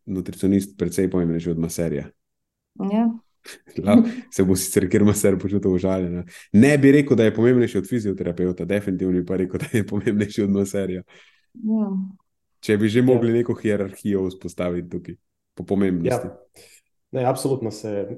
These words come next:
Speaker 3: pridružujem se vsemu temu, kar ste rekla. In upam, da se v bodoče tudi mi gibljemo v to smer. Ker,
Speaker 1: Mislim
Speaker 3: recimo, samo konkreten primer, recimo, iz Anglije, okej, seveda, to so pač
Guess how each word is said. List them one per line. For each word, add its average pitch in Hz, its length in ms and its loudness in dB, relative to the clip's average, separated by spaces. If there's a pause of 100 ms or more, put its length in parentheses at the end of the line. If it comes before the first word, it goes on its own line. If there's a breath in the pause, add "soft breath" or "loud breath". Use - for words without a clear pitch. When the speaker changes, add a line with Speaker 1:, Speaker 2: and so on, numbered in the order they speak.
(180)
Speaker 3:
pridružujem 131 560 2
se 107 160 -6 (180)
vsemu 110 400 -4
temu, 95 240 -6
kar 98 140 -10
ste - 160 -12
rekla. 98 320 -10 (160)
In 107 480 -6 (300)
upam, 147 360 0 (380)
da 113 200 -6
se 120 220 -2
v 113 160 -4
bodoče 113 400 0
tudi 117 200 -6
mi 117 200 -4
gibljemo 104 460 -4
v 95 80 -10
to 101 100 -10
smer. - 300 -14 (220)
Ker, 110 380 -6
Speaker 1:
Mislim 123 300 0
Speaker 3:
recimo, 113 520 -6
samo 131 280 -4
konkreten 131 480 -2
primer, 117 320 0
recimo, 107 360 -6
iz 113 240 -14
Anglije, 117 680 -4
okej, 104 320 -8
seveda, 104 340 -6
to 107 140 -10
so - 160 -14
pač 104 120 -8